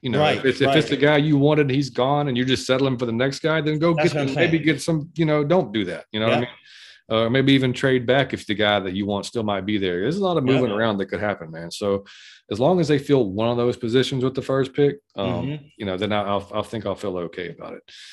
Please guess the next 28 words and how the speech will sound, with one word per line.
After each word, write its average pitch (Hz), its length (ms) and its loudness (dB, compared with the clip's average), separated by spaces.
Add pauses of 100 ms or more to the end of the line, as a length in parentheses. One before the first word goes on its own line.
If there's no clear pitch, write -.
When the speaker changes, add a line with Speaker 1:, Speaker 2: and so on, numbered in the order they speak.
(180)
Speaker 1:
Um, 87 560 -6
but, 101 140 -4
you 98 60 -4
know, 87 100 -8
we'll 92 100 -6
see. - 160 -8
Like 90 100 -4
I - 20 -6
said, 107 120 -8
we'll 107 80 -4
talk 98 200 -4
more 90 120 -8
about 92 180 -4
that 95 180 -8
going 98 180 -4
into 92 140 -6
the 87 60 -12
Saints 98 280 -10
game 87 220 -12
next 90 200 -12
week. 95 240 -8 (440)
Um, 95 560 -4
<clears throat> - 40 -12
and 120 560 2
I, 120 200 0
I've 117 100 -2
seen 139 200 0
other 127 180 2